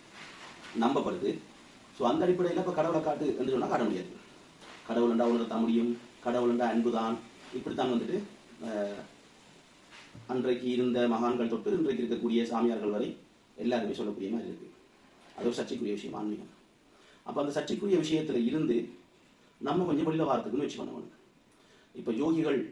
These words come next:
ஞானிகள், சித்தர்கள் என்கிறவங்க இந்த மாதிரியான பயணத்துல ஆரம்பிச்சு சராசரியான ஒரு மனிதனாக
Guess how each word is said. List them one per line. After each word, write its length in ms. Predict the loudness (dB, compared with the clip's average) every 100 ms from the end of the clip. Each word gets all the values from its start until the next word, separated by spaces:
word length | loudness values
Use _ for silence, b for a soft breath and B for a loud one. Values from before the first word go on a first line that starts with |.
| -12 -20 _ -4
ஞானிகள், 500 | 0 2 2 2 0 -4
சித்தர்கள் 540 | -12 -4 -2 0 0 -2 -10 -4
என்கிறவங்க 460 | -2 2 2 0 -4 -10 B B _ _ _ -4
இந்த 180 | 2 4
மாதிரியான 460 | 6 6 6 4
பயணத்துல 480 | 0 2 0 0 0 2
ஆரம்பிச்சு 360 | 2 0 -4 -12 -14 -20 _ _ -20
சராசரியான 640 | -8 -2 -2 0 0 0 0 -4 -6 -18 -20 -20 _ -20 -20 -20 -20 -20 -20 _
ஒரு 180 | 0 2
மனிதனாக 420 | 4 4 2 0